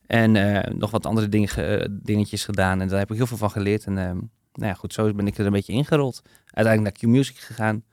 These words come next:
Toen heb ik Ivan Reuvenkamp gebeld. Die was daar toen zender, eh, manager. Die zat ook daarvoor bij drie F M.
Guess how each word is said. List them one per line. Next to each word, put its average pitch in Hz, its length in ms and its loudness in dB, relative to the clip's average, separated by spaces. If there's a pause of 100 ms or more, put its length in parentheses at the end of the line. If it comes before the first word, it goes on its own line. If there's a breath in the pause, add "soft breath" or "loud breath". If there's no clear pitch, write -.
(520)
Toen - 140 -8
heb 101 100 -6
ik - 80 -10
Ivan 104 220 2
Reuvenkamp 117 460 4
gebeld. 107 360 2
Die 113 80 2
was 101 120 -2
daar 104 140 2
toen - 120 -4
zender, 107 320 2
eh, 101 340 4
manager. 104 540 2
Die 98 100 -6
zat - 180 -10
ook 123 140 -2
daarvoor 107 240 -2
bij 95 100 -2
drie 87 280 -4
F - 80 -14
M. 107 200 -2